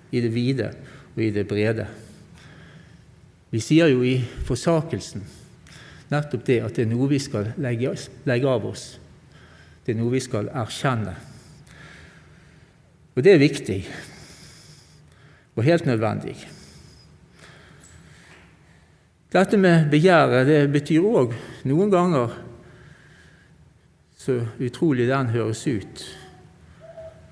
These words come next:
at en mann begjærer og ønsker å være det som er kvinnelig, eller at kvinnen begjærer det som er mannens oppgave, i stedet å være tro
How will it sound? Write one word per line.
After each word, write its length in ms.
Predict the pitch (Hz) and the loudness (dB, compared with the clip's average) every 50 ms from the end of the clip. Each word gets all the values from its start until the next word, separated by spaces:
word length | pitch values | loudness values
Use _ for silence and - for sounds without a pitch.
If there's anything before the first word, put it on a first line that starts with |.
| - - - - - - - - - _ - | -20 -20 -20 -20 -20 -20 -20 -20 -20 _ -12
at 160 | 117 117 - 143 | -12 -4 -2 0
en 140 | 139 143 160 | 0 0 0
mann 300 | 175 185 156 139 123 120 117 | 0 0 0 0 0 0 0
begjærer 420 | 123 127 139 170 160 143 123 110 107 | 0 2 2 2 2 2 0 0 -2
og 220 | 107 117 131 123 | -2 -2 -2 0
ønsker 340 | 135 160 170 - - - 127 | -2 -2 -4 -4 -4 -2 -2
å 60 | 113 | 0
være 320 | 113 117 123 139 143 135 135 | 0 0 0 0 2 2 2
det 80 | 139 131 - | 2 0 0
som 160 | - 135 117 | -2 -2 -2
er 80 | 113 - | -4 -2
kvinnelig, 540 | - 143 131 139 156 165 151 135 127 131 131 - - - - - - - - - - - - - - - - - - _ _ _ _ _ _ _ _ - _ _ _ _ _ _ _ _ _ - | 0 2 2 2 4 2 2 2 2 0 -2 -4 -10 -16 -18 -20 -20 -20 -20 -20 -20 -20 -20 -20 -20 -20 -20 -20 -20 _ _ _ _ _ _ _ _ -20 _ _ _ _ _ _ _ _ _ 0
eller 240 | 151 147 156 160 156 | 2 4 4 2 2
at 80 | 156 | 2
kvinnen 480 | - 180 180 190 202 208 202 190 180 170 | 4 6 8 8 6 4 2 0 0 2
begjærer 460 | 147 160 170 180 160 147 131 131 131 143 | 2 4 4 4 4 4 4 4 4 4
det 140 | 156 139 135 | 4 2 2
som 160 | - 139 123 | 0 0 0
er 140 | 120 120 123 | 2 2 2
mannens 680 | 139 156 165 156 127 120 117 120 117 - - - - - - - - - | 2 4 4 2 2 2 0 -2 -4 -6 -10 -14 -16 -16 -18 -8 -4 -2
oppgave, 640 | 131 135 - - - 156 139 131 127 127 151 156 143 - - - - - - - - - - - - - - - - - - - - _ - | -2 -2 -2 -2 0 0 2 2 0 -2 -2 -4 -6 -10 -14 -20 -20 -20 -20 -20 -20 -20 -20 -20 -20 -20 -20 -20 -20 -20 -20 -20 -10 _ -8
i 60 | 147 | -4
stedet 260 | - - 208 202 180 | 2 4 6 6 6
å 80 | 175 147 | 6 6
være 240 | 139 139 135 135 139 | 4 4 4 2 0
tro 220 | - - 196 175 | 0 2 4 4